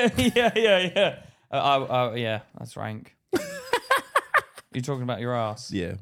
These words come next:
Speaker 1: Yeah.
Speaker 2: Yeah. So, um, work. What, what, what kind of jobs have you had over the years? What kind of jobs have you had, Pete?
Speaker 1: I once collected bricks.
Speaker 2: From where?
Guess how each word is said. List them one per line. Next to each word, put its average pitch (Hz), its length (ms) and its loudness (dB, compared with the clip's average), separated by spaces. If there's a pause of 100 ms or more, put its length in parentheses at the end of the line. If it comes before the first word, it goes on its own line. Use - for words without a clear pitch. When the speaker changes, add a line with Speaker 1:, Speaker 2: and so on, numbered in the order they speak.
(220)
Speaker 1:
Yeah. 107 200 -12 (1400)
Speaker 2:
Yeah. 175 440 4
So, 170 440 2
um, 127 560 0 (760)
work. 143 520 2 (960)
What, - 260 2
what, 190 300 2
what 196 160 2
kind 208 180 0
of 170 60 0
jobs 160 180 0
have 135 80 -2
you 139 140 0
had 127 160 2
over 107 180 0
the 104 80 -2
years? 101 220 -2
What 131 180 -8
kind 143 120 -2
of 127 40 -2
jobs 113 140 -2
have 107 80 0
you 98 80 0
had, - 100 -6
Pete? 104 200 -8 (2250)
Speaker 1:
I 175 60 6
once 226 400 4
collected 156 500 -2
bricks. - 640 -4 (1400)
Speaker 2:
From 120 160 -4
where? 107 240 -6